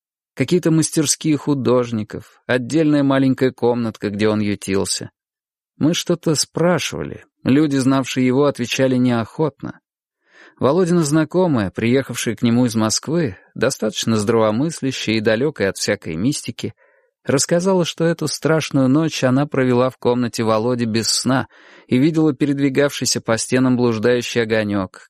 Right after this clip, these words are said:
который остановился над иконой Христа Спасителя и светился там до самого рассвета. Она поняла этот знак как продолжение их недавнего разговора о множестве путей и возможностей приблизиться к Богу.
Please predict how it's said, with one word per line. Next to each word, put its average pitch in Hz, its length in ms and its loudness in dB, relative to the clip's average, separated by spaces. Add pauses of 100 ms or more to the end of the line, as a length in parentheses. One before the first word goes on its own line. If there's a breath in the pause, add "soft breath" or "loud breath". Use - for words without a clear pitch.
(160)
который 135 340 0
остановился 131 680 0
над 107 180 0
иконой 120 320 0
Христа 110 400 -2
Спасителя 120 800 -2
и 110 80 0
светился 135 580 -2
там 123 300 0
до 104 100 2
самого 120 480 -2
рассвета. - 760 -4 (760 loud breath)
Она 135 240 2
поняла 147 400 4
этот 135 220 0
знак 131 500 0
как - 220 -2
продолжение 139 720 2
их - 140 -4
недавнего 117 520 0
разговора 107 800 0 (100)
о 107 140 -2
множестве 143 580 -2
путей 113 440 -2
и 101 40 -2
возможностей 117 840 -2
приблизиться 104 800 -2
к 98 80 -4
Богу. 104 400 -2